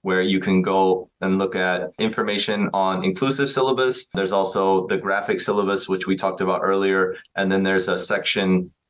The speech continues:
on how to do the liquid syllabus at the bottom. We're going to be talking about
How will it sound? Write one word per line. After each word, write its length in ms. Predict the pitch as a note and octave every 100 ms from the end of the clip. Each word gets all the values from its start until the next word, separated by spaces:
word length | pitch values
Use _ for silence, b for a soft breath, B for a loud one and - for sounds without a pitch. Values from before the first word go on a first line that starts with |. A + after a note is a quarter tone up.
| _
on 340 | F#2+ F#2 F2+ F2+
how 220 | G#2 G2
to 120 | G2
do 200 | F#2 G2+
the 100 | G#2
liquid 320 | G#2+ A2 G#2+
syllabus 600 | F#2 G#2+ G#2 G#2+ G#2+ - _ _
at 140 | G2
the 80 | G2
bottom. 560 | F#2 A2 B2+ B2+ C3 - B B _ _
We're 220 | F#2 G2+
going 220 | F#2+ A2+
to 80 | A2
be 100 | A2
talking 380 | - G#2 - G#2+
about 400 | F#2+ G2 - -